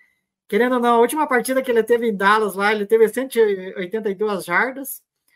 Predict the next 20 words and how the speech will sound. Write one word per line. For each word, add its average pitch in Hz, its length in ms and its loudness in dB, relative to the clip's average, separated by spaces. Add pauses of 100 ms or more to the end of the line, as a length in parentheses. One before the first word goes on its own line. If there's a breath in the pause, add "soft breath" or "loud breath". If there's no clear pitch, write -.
(100)
já 214 120 -2
puxando 247 400 -6
pro 202 160 -2
jogo 226 240 0
da 185 140 -6
Dallas, 208 380 -2
né? 202 180 -10 (1040)
É, 226 480 2
enfim, 247 640 -4
o 240 180 0
Aaron 320 280 0
Jones 277 360 -2
saudável, 226 920 0
meu 220 300 -4
senhor, 190 400 -6
é 202 160 -6
um 285 120 -6
senhor 233 400 -2
jogador, 175 520 -8
né? 156 360 -18